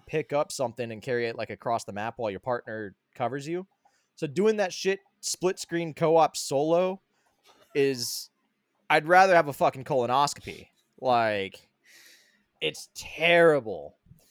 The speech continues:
So I'm hoping to finish Far Cry and Ghost Recon this weekend. And then I can go back to actually playing games that I wanted to play, like Darkest Dungeon and Assassin's Creed two and shit.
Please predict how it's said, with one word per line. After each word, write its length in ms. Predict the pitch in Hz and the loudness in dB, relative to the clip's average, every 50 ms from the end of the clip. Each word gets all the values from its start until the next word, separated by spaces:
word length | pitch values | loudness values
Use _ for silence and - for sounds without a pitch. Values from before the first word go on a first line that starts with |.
| _ _ _ _ _ _ _ _ _ _ _ _ _ _ _ _ _ - | _ _ _ _ _ _ _ _ _ _ _ _ _ _ _ _ _ -14
So 340 | - - 131 127 127 131 _ _ _ | -8 -4 -4 -4 -4 -6 _ _ _
I'm 140 | - 135 131 | -4 -2 2
hoping 440 | 139 170 185 214 220 - 190 175 165 | 6 8 10 10 10 8 6 0 0
to 60 | 151 | 0
finish 240 | - 170 156 143 - | -4 -4 -4 -4 -2
Far 180 | - 147 139 139 | 0 0 0 0
Cry 500 | - 156 139 135 131 131 127 123 117 - - | 2 2 4 6 6 6 4 2 0 -2 -4
and 480 | 117 117 123 127 127 127 127 123 120 120 | -4 -2 0 0 0 0 0 -2 -4 -4
Ghost 280 | - 123 120 117 - | -4 -2 -2 -2 -4
Recon 380 | 123 117 113 - 123 110 107 101 | -6 -8 -8 -8 -8 -8 -8 -8
this 160 | 101 98 - - | -8 -10 -10 -10
weekend. 440 | 95 90 82 - 76 71 78 95 - _ _ _ _ - | -12 -12 -12 -14 -18 -20 -20 -20 -20 _ _ _ _ -12
And 120 | 117 113 | -10 -8
then 120 | 117 120 117 | -6 -4 -4
I 80 | 113 | -4
can 140 | 110 - 127 | -6 -6 -6
go 100 | 117 120 | -6 -4
back 160 | 113 113 107 | -2 -2 -4
to 80 | - 120 | -4 -4
actually 220 | 107 104 - 107 | -6 -6 -8 -12
playing 280 | - - 123 113 110 110 | -12 -8 -8 -8 -6 -8
games 260 | 101 101 104 104 104 104 | -8 -10 -10 -8 -8 -8
that 100 | 107 98 | -8 -8
I 60 | 95 | -8
wanted 240 | 92 92 98 104 101 | -8 -8 -10 -10 -10
to 40 | |
play, 260 | 98 - 127 123 120 123 | -8 -6 -4 -2 -2 -2
like 220 | 113 98 92 - | -2 -4 -6 -8
Darkest 360 | - 95 95 - 104 - - | -8 -8 -8 -8 -10 -10 -8
Dungeon 360 | - 95 98 98 104 107 101 | -8 -8 -8 -8 -10 -10 -10
and 140 | 101 95 92 | -10 -10 -12
Assassin's 400 | 90 - 95 82 85 - 98 92 | -10 -8 -8 -10 -10 -12 -14 -18
Creed 240 | - - 90 85 80 | -16 -16 -16 -16 -14
two 220 | - 95 92 92 | -12 -10 -8 -8
and 120 | 98 92 95 | -10 -10 -10
shit. 260 | - 107 104 104 | -8 -6 -6 -6